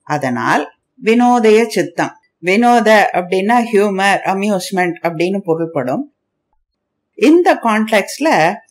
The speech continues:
அத கொஞ்சம் லைட்டா எடுத்துக்கோ, அதாவது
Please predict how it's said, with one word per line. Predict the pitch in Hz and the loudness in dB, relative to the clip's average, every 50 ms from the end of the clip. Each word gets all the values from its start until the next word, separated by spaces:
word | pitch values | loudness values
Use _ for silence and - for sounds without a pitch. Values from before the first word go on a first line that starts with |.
| _ _ | _ _
அத | - 180 190 208 220 240 226 180 175 208 247 240 | -4 -2 0 2 2 2 2 2 2 2 0 -2
கொஞ்சம் | - 247 226 220 220 202 | -4 -2 0 0 2 2
லைட்டா | 208 208 220 226 220 | 2 2 2 2 0
எடுத்துக்கோ, | 240 233 220 190 180 185 175 - 160 - 175 170 165 139 - - - _ _ _ _ _ _ _ _ _ _ _ _ _ _ _ _ _ _ _ _ _ _ | 2 2 2 2 0 -2 -6 -8 -6 -2 0 0 2 0 0 -4 -8 _ _ _ _ _ _ _ _ _ _ _ _ _ _ _ _ _ _ _ _ _ _
அதாவது | - 156 165 170 170 175 180 196 349 415 - | -2 0 2 4 4 2 2 2 0 -2 -2